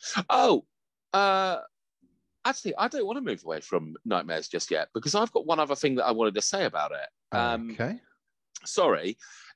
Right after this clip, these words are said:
Speaker 1: it, it just struck me when you said we were leaving it that I have had nightmares, and they always come from watching horrible, scary-ass movies. So as a kid, obviously, I, it's, anybody who's watched all of our podcasts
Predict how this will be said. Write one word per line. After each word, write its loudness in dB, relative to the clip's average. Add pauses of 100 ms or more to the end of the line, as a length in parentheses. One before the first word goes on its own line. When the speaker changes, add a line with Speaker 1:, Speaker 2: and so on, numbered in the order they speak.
Speaker 1:
it, 0
it -4
just 0
struck -2
me -2
when -2
you -4
said -6
we 4
were -2
leaving 0
it -8
that 0 (680)
I 2
have -4
had -14
nightmares, -6 (540)
and 2 (180)
they 2
always 2
come 0
from -2
watching -2 (180)
horrible, 0
scary-ass 0
movies. -2 (320)
So 2 (120)
as -2
a -8
kid, -6 (260)
obviously, -2
I, 2
it's, -10 (480)
anybody -4
who's -10
watched -2
all 0
of 0
our 4
podcasts -4